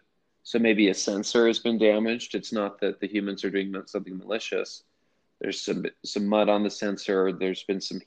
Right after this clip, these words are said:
heat, or there's just an issue with the sensor where the A I Hive Mind no longer trusts the information this agent is seeing. And, um, and the,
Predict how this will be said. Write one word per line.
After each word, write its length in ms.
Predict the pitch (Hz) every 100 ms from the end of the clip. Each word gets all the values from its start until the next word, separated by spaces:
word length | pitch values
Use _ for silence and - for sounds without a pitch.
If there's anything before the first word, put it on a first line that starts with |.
| -
heat, 320 | 101 95 95
or 200 | 92 95 - - -
there's 140 | 101 -
just 220 | 123 -
an 100 | 104
issue 220 | 104 104
with 80 | -
the 60 |
sensor 640 | - 107 104 - 98 98 - _ _ _ _ _ -
where 460 | - 104 101 98
the 120 | 95 -
A 200 | 107 107
I 380 | 98 95 95 95 - -
Hive 280 | 147 139
Mind 260 | 117 101 98
no 120 | 104
longer 300 | 101 101 95
trusts 640 | 95 - 98 - - - - _ 101
the 160 | 92 95
information 520 | 98 101 98 95 95
this 140 | 95 -
agent 380 | 101 92 98
is 100 | 92
seeing. 400 | - 98 98 104 - _ _ _ _ _ _ _
And, 520 | 104 101 98 98 95 - -
um, 420 | 104 95 92 87 _ _ _ _ _ _ _ _ _ _ _ _ _ _ _ -
and 500 | 110 101 95 95 95
the, 320 | 67 76 95